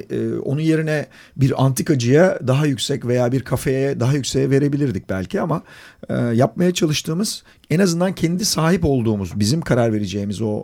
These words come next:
e, yirmi, e, küsür tane, e, mekanda, e, seçici olmaya çalışmak. Artı mahallemizde böyle enteresan böyle vakıflara ait,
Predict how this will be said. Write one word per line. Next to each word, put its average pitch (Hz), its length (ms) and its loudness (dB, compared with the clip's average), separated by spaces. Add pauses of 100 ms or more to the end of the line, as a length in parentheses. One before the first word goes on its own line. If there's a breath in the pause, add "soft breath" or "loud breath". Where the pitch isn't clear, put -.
(140)
e, 104 280 -4
yirmi, 113 440 -2
e, 110 680 -6
küsür 117 380 -10
tane, 98 240 -8
e, 98 520 -8
mekanda, 98 600 -8 (580 loud breath)
e, - 280 -2
seçici 127 400 -2
olmaya 95 280 -2
çalışmak. 160 520 -6 (360 loud breath)
Artı 170 300 0
mahallemizde 185 800 0
böyle 156 200 0
enteresan 151 580 -4
böyle 123 160 0
vakıflara 151 420 -2
ait, 165 200 -4